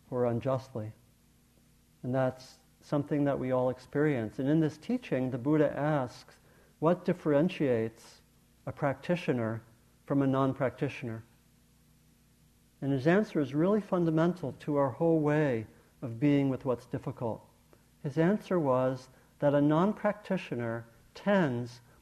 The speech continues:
because of the first arrow, to shoot a second arrow. And I would say either at oneself or another. In other words, I have unpleasant experiences, I react,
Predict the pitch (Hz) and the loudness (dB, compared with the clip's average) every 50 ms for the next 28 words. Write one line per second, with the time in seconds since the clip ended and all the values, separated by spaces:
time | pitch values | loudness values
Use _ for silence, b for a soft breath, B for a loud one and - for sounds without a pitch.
0 | b b b _ - - 160 151 - - 175 180 190 202 190 190 - - 160 143 | b b b _ -4 -2 -2 -2 -4 -2 0 2 2 2 2 -2 -6 -10 -8 -6
1 | 143 160 156 - - 160 160 151 - - 156 143 147 151 151 135 120 110 107 107 | -4 -6 -4 -2 0 0 0 0 0 0 2 2 4 4 2 0 -2 -2 -4 -6
2 | 104 - _ _ _ _ _ _ _ _ - - 151 - - - - - 165 160 | -8 -14 _ _ _ _ _ _ _ _ -6 -4 -4 -4 -4 -6 -2 2 4 4
3 | 165 165 - - - 135 - - - 131 120 - 139 131 123 120 117 117 113 117 | 4 2 0 -6 -10 -12 -6 -4 -4 -4 -2 -2 -2 0 0 2 2 0 0 -2
4 | 107 104 98 - - - _ _ _ _ _ _ _ _ - - - _ - 123 | -4 -6 -10 -12 -18 -20 _ _ _ _ _ _ _ _ -20 -20 -20 _ -10 -6
5 | 123 127 131 139 143 143 - 139 135 135 143 139 147 139 147 139 131 127 131 127 | -2 0 0 0 0 0 0 -2 -2 0 0 2 2 2 2 2 2 0 0 0
6 | 123 120 123 120 - - 165 165 170 180 175 175 - - - 156 143 135 131 127 | -2 -2 -2 -4 -6 -4 -2 0 0 0 -2 -4 -8 -6 -4 -2 -2 -2 -2 -2
7 | 127 127 - 113 101 95 - _ _ _ _ _ _ _ _ _ _ _ - 127 | -4 -4 -4 -6 -10 -10 -14 _ _ _ _ _ _ _ _ _ _ _ -6 -4
8 | 131 135 139 139 135 127 - 147 143 147 165 170 160 165 160 190 170 151 143 - | -2 0 2 2 2 0 2 4 4 6 6 6 4 4 2 2 2 0 0 -2
9 | - 151 135 - 160 147 151 143 - - - - 147 143 147 143 139 131 - - | -2 -4 -2 -2 -2 -4 -4 -6 -10 -10 -6 -2 0 2 2 2 0 -2 -4 -6
10 | - 113 113 113 113 113 - - - - _ _ _ _ _ _ _ _ _ _ | -6 -6 -6 -6 -8 -10 -14 -18 -20 -20 _ _ _ _ _ _ _ _ _ _
11 | _ _ _ _ _ _ _ _ - 139 139 143 143 135 135 127 123 123 131 120 | _ _ _ _ _ _ _ _ -2 2 4 4 4 4 2 2 2 2 2 0
12 | 107 - - - - - | -2 -4 -12 -20 -20 -20